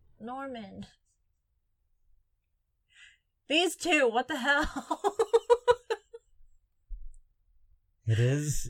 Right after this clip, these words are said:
Speaker 2: it, it is what it is.
Speaker 1: You cannot always be torn in two.
Speaker 2: Yep.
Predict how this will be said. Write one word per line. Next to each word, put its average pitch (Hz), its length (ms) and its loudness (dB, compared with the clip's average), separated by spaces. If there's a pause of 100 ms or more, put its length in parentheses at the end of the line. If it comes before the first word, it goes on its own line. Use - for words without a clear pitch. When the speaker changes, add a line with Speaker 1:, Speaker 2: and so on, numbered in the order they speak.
Speaker 2:
it, 127 220 -4
it 120 160 0
is 107 480 -2
what 113 200 2
it 113 100 0
is. 101 580 6 (800)
Speaker 1:
You 233 120 -10
cannot 214 460 -2
always 202 420 -6
be 196 160 -10
torn 190 320 -16
in 180 120 -16
two. 180 440 -16 (260)
Speaker 2:
Yep. 120 220 -2